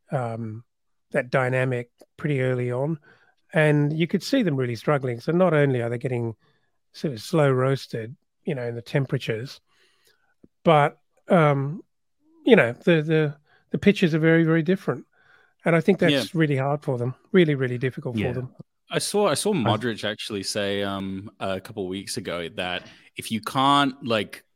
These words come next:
Speaker 2: play a fast game, um, y-, and y-, you're just try to slow the game down as much as you can, because then it just all comes down to skill and how you plan out the game.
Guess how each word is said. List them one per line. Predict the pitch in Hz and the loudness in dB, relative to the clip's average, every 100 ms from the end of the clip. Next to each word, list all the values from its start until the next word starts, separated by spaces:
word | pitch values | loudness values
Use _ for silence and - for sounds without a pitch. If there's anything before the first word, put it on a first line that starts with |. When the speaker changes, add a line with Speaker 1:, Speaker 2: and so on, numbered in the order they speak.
| _ | _
Speaker 2:
play | 113 104 | -6 -4
a | 92 | -6
fast | - 101 98 98 - | -6 -6 -6 -6 -6
game, | 110 92 87 87 87 95 _ _ _ _ | -4 -4 -6 -8 -10 -14 _ _ _ _
um, | 110 104 101 | -4 -4 -4
y-, | - 110 _ _ - | -8 -14 _ _ -8
and | 110 104 | -4 -4
y-, | 107 | -6
you're | 104 110 104 101 _ _ _ _ _ _ _ 110 | -4 -2 -2 -6 _ _ _ _ _ _ _ -10
just | - 127 - | -4 -2 -2
try | 139 117 | -2 -2
to | 113 | -2
slow | - - 113 107 | -4 -2 0 -2
the | 101 | -2
game | 104 101 98 | -2 -2 -4
down | 95 95 92 92 | -4 -4 -6 -8
as | 101 | -10
much | 98 87 - | -10 -10 -14
as | - | -14
you | 85 | -16
can, | - 104 85 82 90 _ _ _ | -8 -4 -4 -4 -10 _ _ _
because | 101 113 98 | -8 -6 -2
then | 120 120 | -2 -2
it | |
just | 107 107 | -4 -8
all | 113 98 | -4 -6
comes | - 101 92 | -6 -10 -6
down | 95 92 | -6 -6
to | - | -8
skill | - - - 90 87 | -8 -8 -4 -4 -4
and | 87 | -6
how | 92 95 | -6 -6
you | 85 92 | -8 -12
plan | - 92 90 92 | -12 -4 -2 -2
out | 85 87 | -4 -8
the | 85 | -6
game. | 87 110 143 | -4 -4 -6